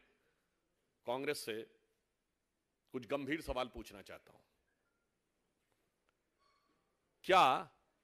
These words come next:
पिछले वर्ष तेलंगाना और कर्नाटक में चुनाव आयोग ने सही काम किया था और केवल राजस्थान, मध्य प्रदेश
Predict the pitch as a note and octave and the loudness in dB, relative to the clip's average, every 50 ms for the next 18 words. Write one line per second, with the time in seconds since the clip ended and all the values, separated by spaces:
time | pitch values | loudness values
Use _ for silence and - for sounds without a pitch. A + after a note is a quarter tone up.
0 | _ _ _ _ _ _ _ _ _ _ _ _ _ _ D#3+ - - E3+ F#3+ G3 | _ _ _ _ _ _ _ _ _ _ _ _ _ _ -4 0 2 4 6 6
1 | E3 C#3+ B2+ A2+ - - - - - _ _ _ _ _ _ _ _ _ _ - | 6 6 2 2 -4 -12 -14 -16 -20 _ _ _ _ _ _ _ _ _ _ 2
2 | D#3 D3+ E3 E3 D#3+ E3+ E3 F3 F#3 G#3 A3 G#3+ F3 F3 F3+ F3 - - D#3+ D3+ | 4 4 4 2 4 4 4 6 6 6 4 6 4 4 2 4 4 2 2 4
3 | D#3+ D#3 D#3+ - G#3+ G#3+ - - E3+ E3+ D#3 D#3+ F#3+ A3+ - - _ _ _ _ | 6 4 6 6 4 2 2 -2 -2 -2 0 0 -2 -6 -10 -18 _ _ _ _
4 | _ _ _ _ _ _ _ - F3+ F3+ F#3 F#3 G#3 G#3+ G3+ F#3 F#3 F#3+ G3 F#3 | _ _ _ _ _ _ _ 2 4 6 8 8 10 10 10 10 8 6 6 4
5 | G3 G#3+ G3+ - - G#3 G#3+ B3 G#3 A3 G3 F#3+ F3 C3 C3+ A#2+ F#2 E2 - D#2 | 2 2 2 4 6 6 6 6 6 2 0 0 0 -6 -8 -8 -8 -10 -12 -20
6 | - - _ _ _ _ _ _ _ _ _ _ _ _ _ _ _ _ _ - | -20 -20 _ _ _ _ _ _ _ _ _ _ _ _ _ _ _ _ _ -20
7 | - _ _ _ _ _ _ _ _ _ _ _ _ _ _ _ - D#3+ F#3 F#3 | -20 _ _ _ _ _ _ _ _ _ _ _ _ _ _ _ 4 6 6 6
8 | - - - G3 G3+ G#3 B3 A#3 F3 D#3 E3+ F#3+ - - - _ _ - C3 D3+ | 4 4 6 8 8 10 10 8 8 6 0 -4 -6 -10 -20 _ _ 2 4 4
9 | E3 E3+ F#3+ E3+ - F3 G3+ A3 G#3+ G#3 G#3 F3+ F3 G3 F#3+ G3+ F#3 E3+ G#3 A3+ | 4 4 2 0 2 2 2 2 4 2 0 2 2 0 0 0 2 6 8 8
10 | G3+ E3 D#3+ - - | 8 8 4 -2 -14